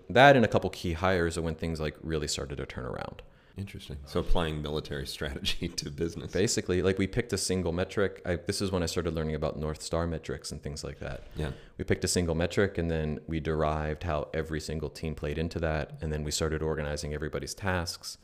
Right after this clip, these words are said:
Speaker 2: Mm-hmm.
Speaker 1: based on how it could move those numbers. And that's when all the numbers started going up. And that's when everybody started to feel, like, better about their work.
Speaker 2: That's really cool.
Speaker 1: Yeah. And so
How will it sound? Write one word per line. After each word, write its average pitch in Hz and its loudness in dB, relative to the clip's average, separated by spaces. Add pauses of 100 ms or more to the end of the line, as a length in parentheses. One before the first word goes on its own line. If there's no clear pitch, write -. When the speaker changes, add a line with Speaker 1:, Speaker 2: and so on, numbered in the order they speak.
(100)
Speaker 2:
Mm-hmm. 78 -4 (340)
Speaker 1:
based 90 6
on 82 4
how 80 2
it - -6
could 80 -2
move 76 -2
those 73 -4
numbers. 80 0
And 82 0
that's 80 0
when 78 -2
all 78 4
the 73 -2
numbers 71 -4
started - -8
going 50 -8
up. - -10
And 78 -6
that's 73 -8
when 71 -8
everybody 71 -6
started - -8
to - -8
feel, - -6
like, 73 -6 (160)
better - -8
about 71 -8
their - -10
work. - -10 (300)
Speaker 2:
That's - -8
really 175 -8
cool. - -10
Speaker 1:
Yeah. 127 8
And 98 4
so 98 6